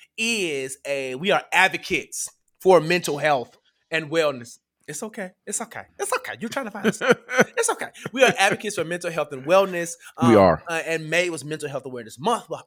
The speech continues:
Speaker 1: also, what you may not have known is that May is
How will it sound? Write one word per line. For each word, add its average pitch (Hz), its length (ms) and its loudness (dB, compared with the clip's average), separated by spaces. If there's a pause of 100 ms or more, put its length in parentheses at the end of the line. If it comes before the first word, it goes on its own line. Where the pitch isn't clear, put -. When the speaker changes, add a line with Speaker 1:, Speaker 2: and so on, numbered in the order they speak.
Speaker 1:
also, 165 680 2 (320)
what 170 220 -6
you 180 80 -10
may 160 260 -4
not 180 240 -4
have 175 180 -4
known 117 380 -10 (300)
is 160 160 -8
that 139 200 -4
May 156 360 -6
is 151 220 -12